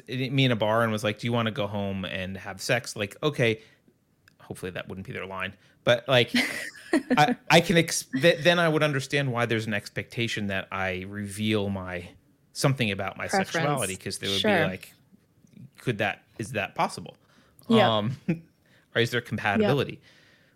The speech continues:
Speaker 1: But if that's not the context, what's the,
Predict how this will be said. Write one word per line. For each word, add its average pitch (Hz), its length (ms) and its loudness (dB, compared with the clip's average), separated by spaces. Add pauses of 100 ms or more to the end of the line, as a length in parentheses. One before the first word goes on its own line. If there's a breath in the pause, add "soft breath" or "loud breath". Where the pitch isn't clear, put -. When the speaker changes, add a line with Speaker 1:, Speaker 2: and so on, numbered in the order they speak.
(140)
Speaker 1:
But 165 320 4 (1700)
if 160 180 0
that's 214 260 -2
not 160 380 2
the 117 80 -4
context, - 640 -10 (2250)
what's 135 420 -4
the, 202 380 0